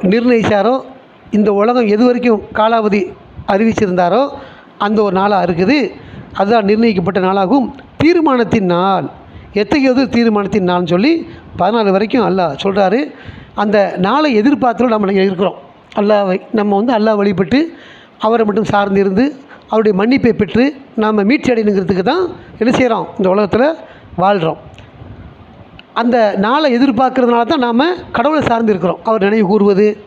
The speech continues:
அவரை தியானம் செய்வது, அதன் மூலமா நம்ம மகிழ்ச்சி அடைவது, இதெல்லாம் நம்ம ஏன் செய்றோம்னா, அந்த நாளை எதிர்பார்த்துருக்குறோம். அந்த நாள் நம்ம வந்து வெற்றி பெறணும்,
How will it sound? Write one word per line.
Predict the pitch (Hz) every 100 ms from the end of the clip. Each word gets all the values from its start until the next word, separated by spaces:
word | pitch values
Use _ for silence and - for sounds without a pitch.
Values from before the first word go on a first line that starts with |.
| 185
அவரை | 208 214 202 - - - - - - -
தியானம் | 208 247 208
செய்வது, | 208 196 185 202 202 - - - -
அதன் | 196 240
மூலமா | 240 233 214
நம்ம | 208 190
மகிழ்ச்சி | 233 - 214
அடைவது, | 202 196 185 196 202 - - - - - - 254
இதெல்லாம் | 262 302
நம்ம | 254 247
ஏன் | 294 254
செய்றோம்னா, | 254 254 233 254 349 233
அந்த | 269 294
நாளை | 285
எதிர்பார்த்துருக்குறோம். | 254 226 220 196 170 151 - 214
அந்த | 220
நாள் | 226 220
நம்ம | 208 202
வந்து | 240 320 - - - 202
வெற்றி | 202 226 180
பெறணும், | 175 170 175